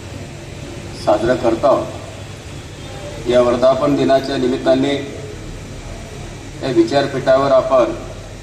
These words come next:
आपल्या महानायकांचं या ठिकाणी सामूहिक त्यांना अभिवादन या ठिकाणी केलेले आहे. रयतेचे राजे छत्रपती शिवाजी महाराज,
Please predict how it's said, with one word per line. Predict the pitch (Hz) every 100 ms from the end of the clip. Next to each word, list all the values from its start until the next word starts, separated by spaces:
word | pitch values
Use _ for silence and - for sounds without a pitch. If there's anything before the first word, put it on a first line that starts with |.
| -
आपल्या | 98 113 127
महानायकांचं | 123 120 120 127 123 127 117 131
या | 123
ठिकाणी | 117 117 123 113 117 113 - - - - - - - - - - - - - -
सामूहिक | 120 117 127 127 -
त्यांना | 120
अभिवादन | 117 120 117 117 123 117
या |
ठिकाणी | 117 113 117 110
केलेले | 107 110 120 135
आहे. | 143 143 - - - - - - - - - - - - - - - -
रयतेचे | 117 117 127 135 123
राजे | 117 131
छत्रपती | 127 123 117 123 - 135
शिवाजी | 120 123 120 120
महाराज, | 131 123 120 127